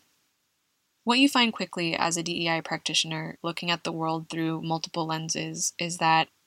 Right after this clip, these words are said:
well, first off, you have tons of aha <laughs> moments. And secondly, you can't invalidate someone else's experiences because it clashes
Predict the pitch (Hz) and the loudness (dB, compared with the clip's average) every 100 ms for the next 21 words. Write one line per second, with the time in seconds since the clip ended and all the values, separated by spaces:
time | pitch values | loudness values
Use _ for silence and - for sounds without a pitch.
0 | _ _ _ _ _ - 165 156 - 190 | _ _ _ _ _ 0 2 0 -2 0
1 | 180 - 156 - - - 165 - 170 160 | 2 4 4 0 -8 -10 -6 -2 -2 -2
2 | 151 151 156 175 151 156 165 - - - | -2 0 0 0 -2 -2 -2 -2 2 2
3 | - - - _ - - - - - - | 0 -6 -20 _ -6 -2 -2 -4 -8 -14
4 | _ 185 170 190 180 175 165 160 160 - | _ 0 4 4 2 0 0 0 0 -6
5 | _ _ _ _ - 170 - - 180 190 | _ _ _ _ -6 -4 0 4 4 4
6 | 185 165 160 170 170 165 165 - _ _ | 2 4 6 6 4 2 0 -4 _ _
7 | - - 165 165 165 165 165 160 165 170 | 6 6 6 2 0 -2 2 4 4 2
8 | 160 - - 160 165 160 160 160 160 160 | 0 0 0 0 0 0 0 0 0 -2
9 | - 170 165 165 165 - - 175 - - | -4 -4 -2 -2 -2 -4 -4 -4 -4 0
10 | - 185 - 165 165 165 | 2 4 4 2 0 -4